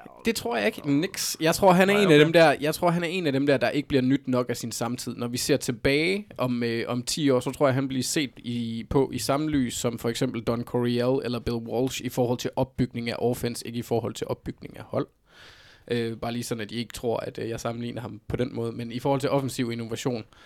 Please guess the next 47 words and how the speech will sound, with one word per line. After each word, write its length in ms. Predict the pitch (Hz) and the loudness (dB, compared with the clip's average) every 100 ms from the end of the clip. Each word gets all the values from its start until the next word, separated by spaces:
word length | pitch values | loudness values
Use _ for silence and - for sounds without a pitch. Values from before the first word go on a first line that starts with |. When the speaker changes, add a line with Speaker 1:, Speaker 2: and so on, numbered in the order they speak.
| - - - _ _ | -20 -20 -20 _ _
Speaker 1:
Øh, 640 | 120 117 117 117 113 110 | 0 2 0 -2 -4 0
Speaker 2:
Der 80 | 120 | 2
synes 160 | 120 131 | 2 2
du 80 | |
ikke, 100 | 135 | 4
han 100 | 123 | 4
får 100 | 107 | 2
nok 160 | 120 120 | 2 2
credit 280 | 131 120 113 | 2 2 0
nu? 120 | 131 - _ _ | -4 -6 _ _
Speaker 1:
Det 100 | 180 | 4
synes 240 | - 254 - | 6 6 6
jeg 80 | - | 2
ikke, 180 | 233 | 2
nej. 220 | 208 214 - - | 2 2 -4 0
Jeg 120 | 170 | 2
synes, 240 | 208 214 190 | 4 2 6
jeg 140 | 190 | 4
synes, 320 | - 214 208 - | 6 2 0 0
at 220 | 147 127 | 0 2
det 60 | 143 | 2
er 40 | |
meget 500 | 131 131 147 170 175 - _ - | 4 4 6 6 6 2 _ 0
oftest 540 | 151 - - 120 - 120 - | 2 0 -8 -8 -8 -10 -10
handler 420 | - 143 147 147 | -4 0 4 4
om, 300 | 131 123 120 139 | 4 0 0 2
jo, 140 | 139 | 2
han 160 | 123 135 | 2 2
er 80 | 151 | 4
en 200 | 151 139 | 4 4
af 60 | |
toptrænerne, 760 | 123 143 - - - 123 120 113 | 4 2 2 -6 -6 -4 -4 -6
han 180 | 120 120 | -6 2
bliver, 300 | 151 131 90 | 6 6 4
han 160 | 127 131 | -2 0
er 80 | 139 | 0
oppe 180 | 123 | 0
i 40 | 123 | 0
det 100 | 123 | -2
der 80 | 117 | -2
Belichick-lag, 760 | 127 131 127 110 113 123 98 | 0 0 -2 -6 -2 -2 -2
i, 80 | 120 | -2
eller 260 | 107 120 | -2 -2
i 140 | 113 123 | -4 -4
laget 320 | 120 131 123 | 0 0 2
lige 240 | 127 127 | 0 2
under. 220 | 143 151 | 2 2